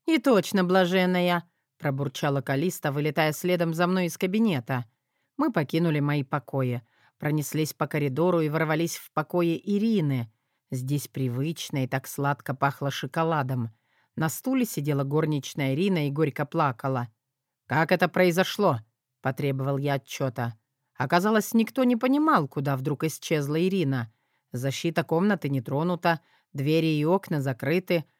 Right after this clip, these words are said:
охрана у входа и внизу ничего не видела. Судя по рассказу, Ирина просто взяла и испарилась. Но такой магии не существовало,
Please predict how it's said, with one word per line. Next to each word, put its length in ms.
охрана 500
у 40
входа 440
и 120
внизу 320
ничего 380
не 140
видела. 540
Судя 360
по 140
рассказу, 600
Ирина 400
просто 360
взяла 360
и 300
испарилась. 800
Но 200
такой 340
магии 460
не 140
существовало, 1160